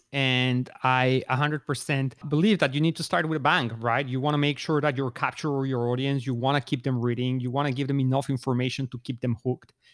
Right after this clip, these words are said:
And just going back again to the, uh, structure of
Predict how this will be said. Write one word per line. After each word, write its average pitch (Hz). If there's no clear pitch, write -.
And 156
just 175
going 180
back 160
again 151
to 156
the, 131
uh, 120
structure 202
of 127